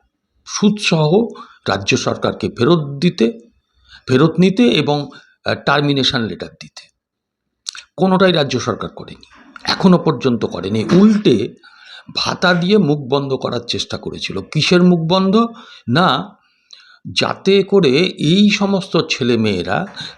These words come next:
কাদের টাকা দিয়েছিল, কাদের কাছে প্রতারিত হয়েছিল, সেইটা যাতে না বলে। মুখ্যমন্ত্রী ঘোষণা করেছিলেন ভাষা, ভাতা দেবেন।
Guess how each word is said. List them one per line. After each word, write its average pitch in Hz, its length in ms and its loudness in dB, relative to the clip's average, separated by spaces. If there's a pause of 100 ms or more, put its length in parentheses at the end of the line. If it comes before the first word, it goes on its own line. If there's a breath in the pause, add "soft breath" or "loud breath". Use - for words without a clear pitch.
(120)
কাদের 180 300 0 (140)
টাকা 160 260 0
দিয়েছিল, 127 600 -4 (180)
কাদের 175 300 -2
কাছে 180 260 0
প্রতারিত 127 540 -4
হয়েছিল, 117 640 0
সেইটা 117 420 2
যাতে 120 300 0
না 104 340 2
বলে। 82 320 -8 (1040 loud breath)
মুখ্যমন্ত্রী 127 480 2
ঘোষণা 143 320 0
করেছিলেন 135 460 -2
ভাষা, 120 260 -4
ভাতা 117 380 -4
দেবেন। 120 260 0